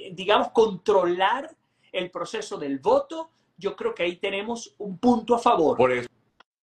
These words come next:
Speaker 2: ese llamado que hicieron ellos, tanto el Mundo como María Corina juntos, de la creación de estos llamados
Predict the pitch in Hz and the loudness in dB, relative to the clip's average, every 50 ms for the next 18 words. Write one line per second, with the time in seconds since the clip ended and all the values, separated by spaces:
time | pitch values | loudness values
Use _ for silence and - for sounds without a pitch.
0 | _ _ _ - - 147 151 151 135 123 113 - - 139 123 120 110 113 113 117 | _ _ _ -6 0 0 0 2 2 -2 -2 -2 -2 -4 -4 -2 0 0 0 2
1 | 127 139 - - 110 98 92 - - 107 101 101 110 117 123 131 127 120 110 104 | 0 0 -2 -4 -6 -6 -6 -8 -8 -6 -4 -4 -4 -4 -4 -6 -6 -6 -6 -6
2 | 110 131 127 - - _ _ - 76 73 73 78 80 78 82 90 95 101 104 110 | -8 -8 -10 -10 -14 _ _ -8 -8 -8 -8 -10 -10 -10 -8 -8 -8 -6 -6 -6
3 | 107 117 113 113 113 113 117 110 110 107 110 107 107 104 110 110 110 139 139 127 | -6 -6 -6 -6 -6 -6 -6 -6 -6 -6 -6 -8 -6 -6 -8 -10 -10 -10 -12 -12
4 | 120 - - 180 175 - 90 90 92 95 110 120 131 127 - _ _ _ _ _ | -12 -12 -14 -16 -16 -14 -10 -6 -6 -6 -6 -6 -10 -12 -16 _ _ _ _ _
5 | _ - 92 95 95 - 104 98 92 90 90 - - 107 104 104 101 104 104 - | _ -8 -6 -6 -6 -4 -4 -4 -4 -4 -4 -8 -8 -8 -8 -6 -8 -8 -10 -10
6 | 104 98 92 92 85 80 85 90 95 - | -12 -12 -10 -10 -8 -6 -6 -6 -8 -8